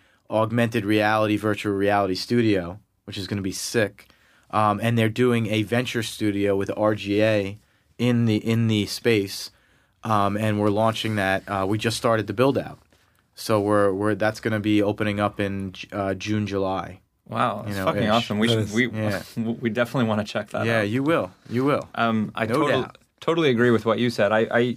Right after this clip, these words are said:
Speaker 2: I was building an app before this, Calvin, and I was kind of,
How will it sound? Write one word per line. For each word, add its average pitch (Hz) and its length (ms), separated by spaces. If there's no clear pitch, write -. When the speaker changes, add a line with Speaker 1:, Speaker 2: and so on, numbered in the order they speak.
Speaker 2:
I 113 100
was 120 160
building 110 300
an 107 60
app 113 200
before 107 320
this, 110 320
Calvin, 110 400
and 107 100
I 107 40
was 107 140
kind 135 220
of, 110 200